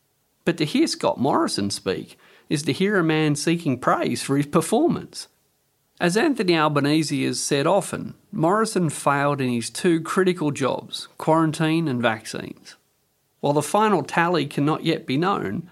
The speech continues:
the cost of these failures already runs to the tens of billions of dollars,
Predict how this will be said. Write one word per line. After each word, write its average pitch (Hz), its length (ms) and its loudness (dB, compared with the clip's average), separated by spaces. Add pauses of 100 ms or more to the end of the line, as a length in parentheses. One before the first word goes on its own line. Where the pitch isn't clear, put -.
(160)
the - 100 -4
cost - 400 -4
of 147 120 -4
these 131 260 -2
failures 151 440 0
already 175 380 2
runs 190 460 2
to 127 100 -12
the 123 100 0
tens 190 520 0
of 135 120 -4
billions 151 400 2
of 131 140 -8
dollars, - 500 -4